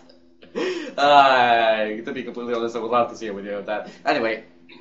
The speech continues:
that kid is just stupid, I have to say. Re-, really, really stupid. Um, there was that blonde chick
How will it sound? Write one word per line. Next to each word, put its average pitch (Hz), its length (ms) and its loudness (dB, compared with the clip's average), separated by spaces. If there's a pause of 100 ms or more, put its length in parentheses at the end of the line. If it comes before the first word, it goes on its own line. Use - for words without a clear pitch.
(140)
that 151 220 -4
kid 131 140 -8
is 113 160 -12
just - 340 -16
stupid, 117 440 -8
I 110 80 0
have 101 180 -10
to - 60 -20
say. 107 360 -10 (1400)
Re-, 113 220 -12
really, 107 480 -12
really 101 680 -14
stupid. - 560 -14 (680)
Um, 113 840 -10 (640)
there 160 120 -4
was 156 120 -4
that 127 200 -6
blonde 123 380 0
chick - 400 -6